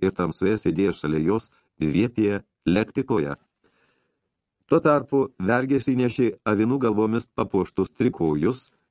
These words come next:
bronzinius dubenis su žarijomis ir ėmė į juos berti susmulkintą mirą ir nardą.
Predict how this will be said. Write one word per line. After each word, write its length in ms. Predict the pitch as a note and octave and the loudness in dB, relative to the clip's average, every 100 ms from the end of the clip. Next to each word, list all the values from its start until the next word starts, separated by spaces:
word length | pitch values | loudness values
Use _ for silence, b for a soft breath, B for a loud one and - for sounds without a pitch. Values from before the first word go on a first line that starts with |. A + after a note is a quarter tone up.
| - | 0
bronzinius 640 | G#2 A#2+ A#2 G2+ F#2+ C#2+ | 2 2 0 0 -2 -4
dubenis 640 | C#2+ F#2+ F2 F#2 G#2+ - - _ _ - | 0 0 2 0 -2 -6 -14 _ _ -4
su 180 | A2+ | 0
žarijomis 640 | G#2 A2 A2+ A#2 A2 A2+ - _ _ _ _ _ A#2 | 2 2 2 2 0 -2 -6 _ _ _ _ _ 2
ir 220 | G#2+ - - | 2 0 -2
ėmė 380 | A2+ C#3+ D3 B2 | 0 2 0 0
į 140 | G#2 | 0
juos 240 | A#2+ A#2+ | 0 -2
berti 440 | F2 A2+ A2+ - G#2+ | -2 -2 -4 -4 -4
susmulkintą 920 | - F#2 B2 C#3+ C3 A#2 A2+ A2+ G#2 - E2+ | -2 -2 0 -2 -2 -4 -2 -2 -2 -6 -2
mirą 480 | F#2 G#2+ G#2+ G2 - _ _ | 0 2 0 -4 -8 _ _
ir 200 | F#2+ F#2 - - | 0 0 -6 -4
nardą. 540 | G#2 F2+ D2+ C#2 C#2+ | 0 0 -2 -8 -10